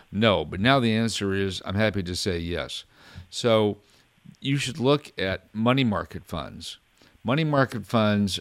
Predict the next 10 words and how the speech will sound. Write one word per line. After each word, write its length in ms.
are 540
mutual 560
funds, 640
but 120
they 100
don't 220
invest 420
in 80
stocks. 680
And 480